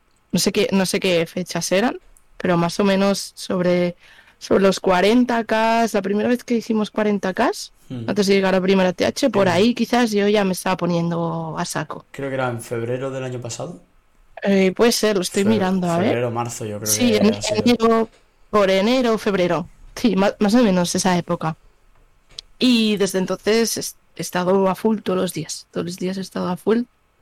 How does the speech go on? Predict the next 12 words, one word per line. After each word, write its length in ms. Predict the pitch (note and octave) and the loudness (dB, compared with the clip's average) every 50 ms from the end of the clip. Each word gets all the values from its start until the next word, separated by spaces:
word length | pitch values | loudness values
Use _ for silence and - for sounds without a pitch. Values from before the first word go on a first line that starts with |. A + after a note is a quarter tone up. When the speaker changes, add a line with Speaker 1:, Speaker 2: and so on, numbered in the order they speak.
| _ _ _ _ - | _ _ _ _ -6
Speaker 1:
aprendiendo 560 | - G3+ F3+ F3+ F#3 F3+ F3+ F#3+ F#3+ F#3+ G3 | -4 -4 -2 -2 0 0 0 2 2 2 2
un 60 | G3 | 2
montón, 540 | F#3+ F3+ E3+ E3 - G#3 G#3 G#3+ G#3+ G#3+ G#3 | 2 2 0 0 2 2 2 4 4 2 2
he 40 | G3 | 0
pasado 300 | - - - - F#3+ F#3 | -2 -6 -6 -4 -2 -2
por 140 | F3 F#3 F3 | -2 0 -2
muchas 260 | F#3+ F3+ - F3 - | -2 -4 -4 -8 -10
comunidades, 720 | - - F#3 F3 E3+ E3 F3 F#3 F#3+ G3+ G#3 G3+ G3+ F#3+ | -6 -4 -2 -2 0 2 2 2 2 2 2 2 0 -2
he 40 | G3+ | -4
aprendido 440 | F3+ F3+ F3+ F#3 F#3 E3+ F3+ F3+ F3 | -6 -4 -4 -4 -4 -4 -6 -6 -4
un 80 | F3 F3 | -4 -6
montón. 560 | E3 E3 - - G3+ G#3+ A3+ A#3 A#3+ B3 | -6 -6 -6 -4 -2 0 2 2 0 0